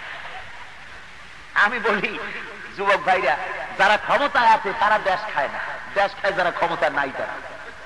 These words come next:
মৌলভী সাহেবরা ক্ষমতায় গেল কবে? বলো, কবে যাইয়া দেশটারে খাইছে, ভাজে পুড়িয়া, ফ্রাই করিয়া, কালিয়া কোপ্তা বানায় খাইছে কবে? তোমরাই তো খেয়েছো, যারা ক্ষমতায় গেছে। উলট পালট করে দে মা, লুটে পুটে খাই,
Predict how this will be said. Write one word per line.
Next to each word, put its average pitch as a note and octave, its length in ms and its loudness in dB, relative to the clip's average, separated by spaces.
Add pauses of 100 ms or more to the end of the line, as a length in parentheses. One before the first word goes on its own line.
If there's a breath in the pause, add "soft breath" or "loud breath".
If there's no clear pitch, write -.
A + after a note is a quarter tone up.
(280)
মৌলভী G#3+ 260 4
সাহেবরা A3+ 280 6
ক্ষমতায় G#3 380 4
গেল F#3 200 6
কবে? C#3 200 0 (840)
বলো, G3 220 2 (540)
কবে G#3 200 4
যাইয়া G3+ 180 2
দেশটারে F#3 340 2
খাইছে, F3 300 2
ভাজে D#3+ 220 2
পুড়িয়া, E3+ 280 0
ফ্রাই E3 200 6
করিয়া, D#3 240 0 (300)
কালিয়া F#3+ 240 4
কোপ্তা F#3 300 0
বানায় F3 220 2
খাইছে F3 260 -2
কবে? A#2 200 -6 (500)
তোমরাই F#4+ 360 4
তো F4+ 120 6
খেয়েছো, D#4+ 500 6 (240)
যারা B3 160 8
ক্ষমতায় A3+ 420 4
গেছে। C#3 240 -4 (680)
উলট C#4 240 4 (100)
পালট G#3 340 6
করে F#3 200 2
দে G3 120 0
মা, C#4 260 8 (440)
লুটে F#3 260 -2
পুটে D#3+ 220 -4
খাই, A2+ 200 -4